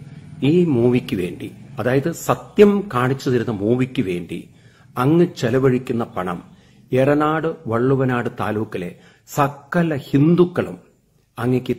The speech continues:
തരും എന്ന കാര്യത്തിൽ ഞാൻ അതിന് മുന്നിട്ടിറങ്ങാൻ തയ്യാറാണ്. കാരണം ഞങ്ങളുടെയൊക്കെ കുടുംബം, പഴയ തറവാടുകള് ഈ ഒരു ദുരന്തത്തെ ഏറ്റുവാങ്ങിയ സമൂഹമാണ്. അതുകൊണ്ട്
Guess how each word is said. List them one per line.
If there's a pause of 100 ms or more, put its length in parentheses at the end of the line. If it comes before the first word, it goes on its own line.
തരും (180)
എന്ന
കാര്യത്തിൽ
ഞാൻ
അതിന്
മുന്നിട്ടിറങ്ങാൻ (100)
തയ്യാറാണ്. (1040)
കാരണം (520)
ഞങ്ങളുടെയൊക്കെ (240)
കുടുംബം, (300)
പഴയ
തറവാടുകള് (600)
ഈ
ഒരു
ദുരന്തത്തെ
ഏറ്റുവാങ്ങിയ (160)
സമൂഹമാണ്. (600)
അതുകൊണ്ട്